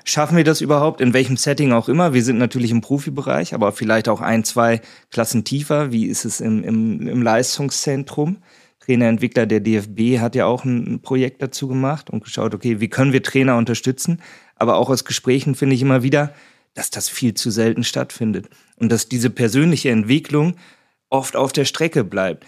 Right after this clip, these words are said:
Jetzt haben wir diese tolle Situation mit euch in, in der Ausbildung, dass ihr ganz bewusst ja darauf eingeht, mit den Teilnehmern arbeiten könnt.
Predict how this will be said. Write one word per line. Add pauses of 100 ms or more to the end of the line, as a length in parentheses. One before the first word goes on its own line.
(120)
Jetzt
haben
wir
diese
tolle
Situation
mit
euch
in,
in
der
Ausbildung,
dass
ihr
ganz
bewusst
ja
darauf
eingeht,
mit
den
Teilnehmern
arbeiten
könnt.